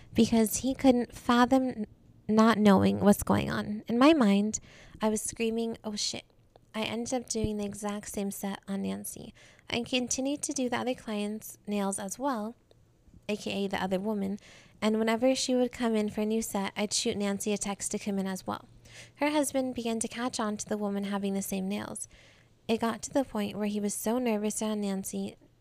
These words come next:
knowing that she definitely knew. Her husband ended up confronting her about it, and he ended his affair with the other woman. They ended up divorcing as well, as, as the process is still going on.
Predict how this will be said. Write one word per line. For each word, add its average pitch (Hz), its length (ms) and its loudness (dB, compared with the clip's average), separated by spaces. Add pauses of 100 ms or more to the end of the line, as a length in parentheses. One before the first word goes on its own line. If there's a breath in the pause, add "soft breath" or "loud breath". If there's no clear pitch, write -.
(120)
knowing 196 440 0
that 202 180 -2
she - 160 -4
definitely 208 420 -4
knew. 214 280 -8 (840 soft breath)
Her 240 120 -4
husband 254 380 0
ended 220 240 -4
up 226 100 -6
confronting 208 580 -4
her 196 120 -2
about 190 280 -4
it, 190 160 -6
and 190 120 -4
he 196 100 -4
ended 196 380 -4 (220)
his 214 180 -6
affair 196 340 -2
with 190 100 -6
the 208 80 -6
other 190 200 -6
woman. 208 340 -8 (420 soft breath)
They 233 100 2
ended 254 260 0
up - 100 -8
divorcing 240 500 -2
as 226 160 -4
well, 202 220 -2
as, 208 200 -10 (400)
as 208 160 -2
the - 80 -4
process 208 500 -4
is 202 120 -4
still 202 240 -2
going 196 300 -6
on. - 180 -16